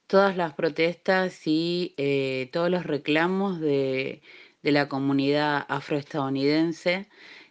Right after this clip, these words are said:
teniendo en cuenta de que este país se construyó, se fundó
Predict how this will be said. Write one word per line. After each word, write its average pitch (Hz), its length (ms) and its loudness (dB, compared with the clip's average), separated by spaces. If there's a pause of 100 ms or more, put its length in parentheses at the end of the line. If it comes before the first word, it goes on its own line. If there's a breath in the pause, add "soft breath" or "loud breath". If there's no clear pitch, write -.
(140)
teniendo 165 380 2
en 190 120 2
cuenta 185 440 2
de 147 240 0
que 131 400 -2
este 170 240 -2
país 165 680 0
se - 280 -6
construyó, 143 880 0
se 165 180 -10
fundó 160 800 0